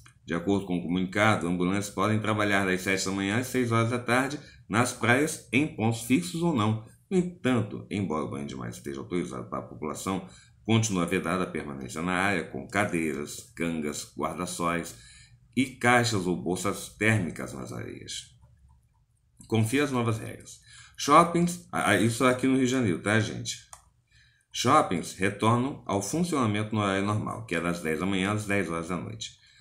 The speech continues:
Lojas de rua podem abrir às nove horas da manhã aos sábados e domingos, com horário de fechamento liberado. De segunda a sexta, mantida a abertura às onze horas da manhã com fechamento livre. Ambulantes podem operar das sete da manhã às seis horas da tarde nas praias e lourados,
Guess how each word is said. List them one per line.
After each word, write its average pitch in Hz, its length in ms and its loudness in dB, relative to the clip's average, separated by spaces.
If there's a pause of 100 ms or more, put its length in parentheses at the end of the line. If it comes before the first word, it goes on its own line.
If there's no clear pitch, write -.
(280)
Lojas 170 320 6
de 123 100 0
rua 120 420 2
podem 110 340 2
abrir 104 420 0
às 95 200 0
nove 92 320 -2
horas 76 180 -4
da 98 80 -4
manhã 101 400 -2
aos 101 200 0
sábados 101 380 -2
e 110 60 -4
domingos, 101 540 -2
com 95 140 -2
horário 82 280 -2
de 101 240 -6 (100)
fechamento 117 560 0
liberado. 76 480 -6 (400)
De 104 120 -4
segunda 120 300 2
a - 20 0
sexta, 123 420 0
mantida 98 540 0
a - 20 2
abertura 101 480 0
às 98 100 0
onze 98 240 -2
horas 98 200 -2
da 107 80 -4
manhã 107 260 0
com 143 180 -8
fechamento 110 520 -2
livre. 92 420 -4 (1200)
Ambulantes 151 720 2
podem 113 380 2
operar 92 480 0
das 87 240 -2
sete 90 200 -2
da 92 60 -2
manhã 98 320 -2
às 123 80 -4
seis 120 180 -2
horas 117 200 0
da 123 80 -4
tarde 107 360 0
nas 107 200 -2
praias 117 340 0
e 131 40 -6
lourados, 123 640 0